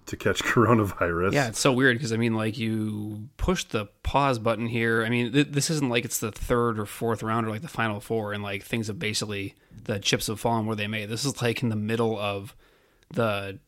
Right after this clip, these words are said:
Speaker 2: conference tournament season, even just, like, a few days after the turn of the regular season. So people are still trying to prove themselves and show that they have the coaching chops, A, or that, you know, players are still trying to come into their own. I mean, it's, it's a weird time to stop the season, and it's early enough where it feels like you're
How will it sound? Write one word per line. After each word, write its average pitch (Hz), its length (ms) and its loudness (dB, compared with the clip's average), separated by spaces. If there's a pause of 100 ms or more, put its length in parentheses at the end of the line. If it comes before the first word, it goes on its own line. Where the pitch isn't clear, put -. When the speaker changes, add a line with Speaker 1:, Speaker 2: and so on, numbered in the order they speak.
(160)
Speaker 2:
conference 117 300 4
tournament 120 280 2
season, 107 320 -4
even 110 240 -2
just, 104 160 -6
like, 104 120 -2
a 98 40 -4
few 123 180 -6
days 104 220 -2
after 107 240 -4
the 98 140 -6
turn 113 220 -2
of 104 40 -4
the 101 60 -4
regular 104 260 -6
season. 101 300 -2
So - 160 -6
people 117 240 0
are 101 40 -2
still 120 140 0
trying 110 200 -2
to 101 60 -6
prove 123 220 -4
themselves 107 440 -4
and 151 100 -6
show 113 140 -2
that 107 120 -6
they 104 120 -8
have 107 180 -4
the - 80 -10
coaching 113 340 -4
chops, 104 400 -6
A, 104 340 0 (360)
or 107 340 0
that, 104 320 0
you 110 80 -6
know, 98 140 -8
players 101 280 -4
are 101 60 -6
still 101 180 -4
trying 104 260 -4
to 101 100 -6
come - 180 -10
into 101 160 -6
their 98 160 -8
own. 104 300 -6
I 107 60 -6
mean, 101 300 -8 (380)
it's, - 380 2 (500)
it's - 140 -2
a 120 60 4
weird 120 300 2
time 113 280 -2
to 110 100 -6
stop 104 220 -4
the 170 80 -8
season, 117 340 -2
and 107 100 0
it's - 160 -6
early 120 260 0
enough 110 320 0
where 107 120 -2
it 95 80 -10
feels 107 360 -6
like 104 260 -4
you're 101 180 -8